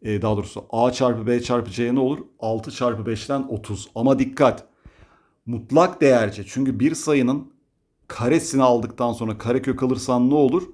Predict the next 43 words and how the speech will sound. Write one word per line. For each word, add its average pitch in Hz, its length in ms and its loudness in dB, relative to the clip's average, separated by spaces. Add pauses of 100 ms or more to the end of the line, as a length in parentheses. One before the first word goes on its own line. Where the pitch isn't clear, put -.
(480)
A, 120 300 0
B, 131 200 4
C'nin 131 420 -2
ne 123 60 0
olup 131 240 -2
olmadığını 123 420 -2
bilmiyorsan 147 560 0
önce 127 300 4
mutlakla. 104 600 -2
Soru 165 340 0
pozitif 180 480 0
dediği 170 280 4
için 165 220 -2
mutlaktan 135 520 0
kurtar. 110 320 -8
Hep 165 160 -8
bunu 165 120 0
alışkanlık 147 540 0
edin, 110 160 -2
anlaştık 131 520 -4
mı? 90 140 -10 (640)
Buna 165 160 4
göre 180 200 4
artık 131 300 2
bir - 100 -14
tanesini 156 440 0
de 156 40 0
yerine 147 300 -2
yaz. 107 360 -2
A 127 200 2
çarpı 127 380 -2
B 131 220 2
dokuzdu. 123 560 -4 (360)
O 117 80 -4
zaman 123 380 2
hatta 139 300 0
c-, 101 300 -14
direkt 131 260 2
B'yi 120 240 2
bulacağız 92 320 -8
ya, 98 140 -6
boş 95 200 -8
ver. 90 140 -18